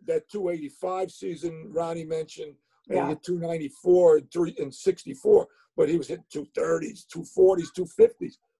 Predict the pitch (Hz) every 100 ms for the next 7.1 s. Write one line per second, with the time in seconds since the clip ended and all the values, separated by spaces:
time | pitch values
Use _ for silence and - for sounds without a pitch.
0 | - 180 - 175 160 - - - 202 202
1 | 247 277 240 175 _ _ _ - 165 -
2 | 247 - - 160 - - - - - -
3 | 269 _ _ _ - - - 151 _ 233
4 | 233 254 - _ _ _ 226 262 247 233
5 | 202 160 143 _ 214 247 247 226 - 202
6 | 190 - - - 247 247 240 208 202 180